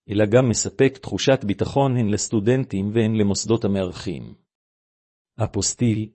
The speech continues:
לא במקום בדיקת והערכת תוכן. חשוב לציין שהאפוסטיל מאשר רק את האותנטיות של החתימה, את יכולתו של האדם שחתם על המסמך, ובמקרה רלוונטי,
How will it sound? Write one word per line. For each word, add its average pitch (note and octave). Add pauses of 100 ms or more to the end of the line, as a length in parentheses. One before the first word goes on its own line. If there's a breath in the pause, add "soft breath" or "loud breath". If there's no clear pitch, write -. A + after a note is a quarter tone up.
(120)
לא C#3
במקום A2+
בדיקת G#2
והערכת F#2
תוכן. D2+ (1160)
חשוב F#3+
לציין A2
שהאפוסטיל G2+
מאשר A2+
רק C3+
את A#2
האותנטיות B2
של G#2
החתימה, G2 (480)
את -
יכולתו A2
של G#2
האדם G#2
שחתם A#2
על G#2
המסמך, F#2+ (440)
ובמקרה G2+
רלוונטי, G#2